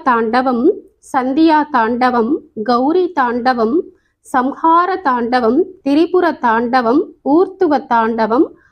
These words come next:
ஆனந்த தாண்டவம் அப்படின்னு ஏழு வகை தாண்டவங்களை சப்த தாண்டவங்கள் அப்படின்னு சொல்றோம். இப்போ முதலாவதா உள்ள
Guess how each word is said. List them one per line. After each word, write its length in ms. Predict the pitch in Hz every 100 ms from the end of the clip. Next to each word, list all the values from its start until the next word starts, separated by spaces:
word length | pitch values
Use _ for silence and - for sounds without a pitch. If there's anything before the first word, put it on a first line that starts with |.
| _
ஆனந்த 680 | - 247 277 311 330 339 415
தாண்டவம் 520 | 269 233 226 220 - - _ _ _ _
அப்படின்னு 520 | 220 233 277 339 330 285 415 415 262
ஏழு 340 | 285 320 415 440
வகை 240 | 339 285 254 -
தாண்டவங்களை 800 | 240 240 269 285 277 285 330 269 349 427
சப்த 500 | - 294 - - 403
தாண்டவங்கள் 720 | 339 254 247 240 226 220 226 214 -
அப்படின்னு 460 | 254 262 240 220 285
சொல்றோம். 400 | - 214 214 208 _ _ _ _ _ _ _ _ _
இப்போ 400 | 302 311 - 453 381 285 440 -
முதலாவதா 840 | 233 254 339 359 359 349 330 330 403
உள்ள 280 | 311 254 262